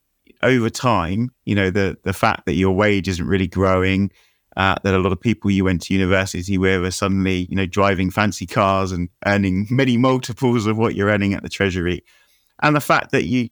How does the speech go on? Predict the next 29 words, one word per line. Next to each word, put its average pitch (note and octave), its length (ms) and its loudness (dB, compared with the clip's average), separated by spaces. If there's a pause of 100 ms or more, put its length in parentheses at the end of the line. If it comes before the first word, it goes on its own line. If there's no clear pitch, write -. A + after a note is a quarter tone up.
you, A#2+ 140 -2
you A2 120 0
know, G2+ 60 0
you F#2+ 120 -4
can't A2+ 260 -2
get F#2+ 120 0
any G2 320 0
sort F2 220 -2
of E2+ 260 0
acknowledgement F2+ 600 0
for F#2 100 -4
anything F2 300 0
you E2 100 -2
do E2 320 0
because E2 360 -6
you're D#2+ 120 0
just D#2+ 300 -4
a - 60 -10
sort - 220 -6
of, C2+ 220 -8 (320)
you - 80 -6
know, D2 60 -2
civil D#2+ 400 -2
servant D2+ 500 -2
with D2+ 160 -2
no D#2 200 0
name D#2+ 460 0
and D2+ 120 -4
no, D#2 340 -2